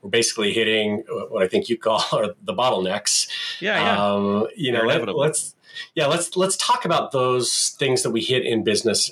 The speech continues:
Speaker 1: and some of the solutions, some of the, the things that you talk about in your book, uh, that, you know, help us overcome, uh, all, all of these problems that come up. And I think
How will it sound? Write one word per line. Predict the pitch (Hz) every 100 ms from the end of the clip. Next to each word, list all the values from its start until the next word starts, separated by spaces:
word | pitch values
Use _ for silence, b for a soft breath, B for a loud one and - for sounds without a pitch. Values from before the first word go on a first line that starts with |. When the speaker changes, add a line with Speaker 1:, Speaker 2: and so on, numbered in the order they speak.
| -
Speaker 1:
and | 113 110 104 101
some | - - 135
of |
the | 131
solutions, | - 104 101 110 107
some | 123
of | 117
the, | 113 104 98 95 -
the | 110 104 - 101 _ -
things | 135 113
that | 98
you | 110
talk | - 131
about | 113 104 -
in | 120
your | 147
book, | 107 101 - - - -
uh, | 101 98 95 98 101 92
that, | 107 110 -
you | 139
know, | 107
help | 92 123 131
us | 113 -
overcome, | 120 104 95 - 110 101 95 - B B B B
uh, | - 107 95 92 _ _ _ - -
all, | 131 131
all | 135 131
of |
these | 120
problems | - 120 104
that | -
come | 113
up. | 110
And | 98
I | 95
think | 226 226